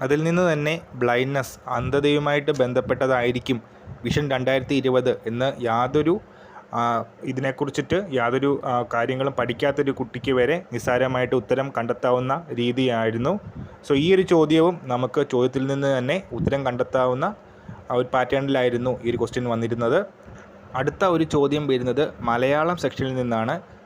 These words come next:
ഈ ഒരു ക്വസ്റ്റ്യൻ ഒരുപക്ഷേ ആ ക്വസ്റ്റ്യൻ്റെ ലെങ്ത് കൊണ്ട് പലരും സ്കിപ്പ് ചെയ്യാൻ സാധ്യതയുള്ളൊരു ക്വസ്റ്റ്യൻ ആണ്. കാരണം ഓപ്ഷൻസ് എല്ലാം വളരെയധികം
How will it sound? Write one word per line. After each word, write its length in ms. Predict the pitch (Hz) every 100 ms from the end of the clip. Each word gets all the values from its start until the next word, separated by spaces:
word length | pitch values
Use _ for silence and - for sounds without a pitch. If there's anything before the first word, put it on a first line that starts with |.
| - -
ഈ 100 | 196
ഒരു 60 |
ക്വസ്റ്റ്യൻ 320 | 190 175 180 131
ഒരുപക്ഷേ 600 | 135 143 135 - 175 196 - -
ആ 80 | 127
ക്വസ്റ്റ്യൻ്റെ 580 | 127 127 151 147 151 - 120
ലെങ്ത് 400 | 127 143 160 175
കൊണ്ട് 380 | 151 131 120 - - 123
പലരും 400 | 120 123 160 190 - - - -
സ്കിപ്പ് 380 | - 143 - 190
ചെയ്യാൻ 320 | 165 151 147
സാധ്യതയുള്ളൊരു 480 | 135 123 131 131 127
ക്വസ്റ്റ്യൻ 320 | 117 - 131
ആണ്. 300 | 113 120 165 -
കാരണം 260 | 113 123 131
ഓപ്ഷൻസ് 520 | 123 131 - 170 165
എല്ലാം 300 | 131 147 190 -
വളരെയധികം 680 | 110 120 131 127 123 143